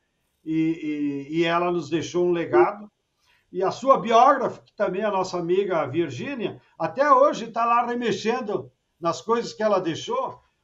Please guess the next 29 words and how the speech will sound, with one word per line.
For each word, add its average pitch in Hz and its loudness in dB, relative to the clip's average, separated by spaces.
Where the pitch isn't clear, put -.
porque 226 -6
ela, 226 4
muito 214 -4
sistemática, 208 0
né? 226 -8
Aquela 185 -6
formação 202 -4
austríaca 180 -2
dela, 190 -6
ela 202 0
deixou 240 -2
muitos 302 -4
cadernos 240 -6
que 240 -12
era 254 -2
a - -6
disciplina 285 -4
que 214 -12
ela 208 -4
dava 190 -2
na 165 -4
faculdade. 139 -10
E 214 -14
os - -12
cadernos 247 -2
praticamente 240 -6
são 269 -2
aulas 285 2
escritas. 285 -8